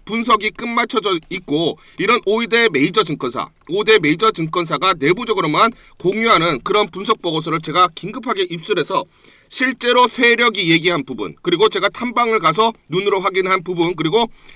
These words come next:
이런 증권사들, 즉 기관들이 어떤 식으로 바라보는지 전부 다 분석이 완료되고 확인을 한 종목입니다. 특히나 외국계에서도 보고서가 나오면서 분석이 끝마쳐졌어요. 그래서 지금 외국인들도 매수하기 위해서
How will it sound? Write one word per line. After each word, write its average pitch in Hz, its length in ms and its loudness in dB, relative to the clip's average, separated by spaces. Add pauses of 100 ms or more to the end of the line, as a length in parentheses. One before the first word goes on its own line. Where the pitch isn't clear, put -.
(100)
이런 208 200 6
증권사들, 208 680 0
즉 220 220 2 (160)
기관들이 202 580 2
어떤 170 260 0
식으로 180 220 -2
바라보는지 151 640 0 (260)
전부 226 320 -4
다 214 200 2
분석이 190 560 -4
완료되고 165 600 0 (220)
확인을 226 440 0
한 220 180 -2
종목입니다. 175 560 0 (320)
특히나 240 440 2
외국계에서도 214 680 0
보고서가 180 420 2
나오면서 135 400 0 (260)
분석이 214 420 0
끝마쳐졌어요. 180 920 -4 (180)
그래서 202 440 2 (340)
지금 214 200 0
외국인들도 226 720 2
매수하기 196 840 2
위해서 165 340 0